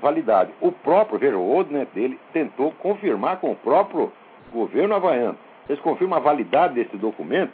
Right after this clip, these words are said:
o governo não confirma. Eles não dizem nem que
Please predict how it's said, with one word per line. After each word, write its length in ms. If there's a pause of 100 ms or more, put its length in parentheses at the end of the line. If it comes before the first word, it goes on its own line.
(540)
o 60
governo 360
não 120
confirma. 580
Eles 140
não 100
dizem 200
nem 120
que 180